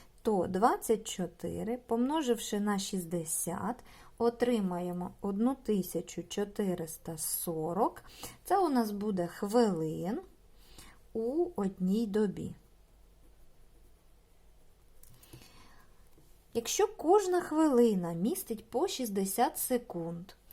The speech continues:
всього в нас тисяча чотириста сорок хвилин. В кожній хвилині шістдесят секунд. Помноживши тисячу чотириста сорок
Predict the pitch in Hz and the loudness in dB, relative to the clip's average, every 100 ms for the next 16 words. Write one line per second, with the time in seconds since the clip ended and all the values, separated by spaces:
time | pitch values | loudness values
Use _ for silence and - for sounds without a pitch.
0 | - - - - 262 269 311 392 233 214 | -20 -20 -4 -2 0 0 8 8 8 2
1 | 196 - - 277 311 254 247 226 - 202 | 0 -2 -4 -2 2 2 0 -4 -4 -2
2 | 233 277 277 - 220 214 - 180 180 170 | 0 0 -2 -2 -4 -2 -2 0 0 -4
3 | - - 180 175 185 - - - - 254 | -10 -8 -6 -6 -8 -12 -20 -20 -10 -2
4 | 269 277 214 196 185 - 175 175 180 254 | 4 6 6 2 -2 -2 -4 -2 -2 -2
5 | 359 370 370 - 214 185 185 - 208 240 | -2 -2 -4 -4 -6 -4 -4 0 0 0
6 | 240 - 240 - 175 156 - - - - | 0 -2 -4 -4 -6 -6 -14 -20 -20 -20
7 | - - 359 349 285 247 208 214 220 - | -4 2 4 4 4 4 4 0 -2 -4
8 | - 247 247 - - - 254 247 - 233 | -2 -4 -4 -18 -20 -2 0 0 2 0
9 | 226 - 220 233 - 233 226 220 220 214 | 0 -6 -6 -8 -4 -2 0 0 2 0
10 | 214 - 208 202 - 208 190 180 175 - | -4 -4 -4 -2 -2 -2 0 0 -4 -8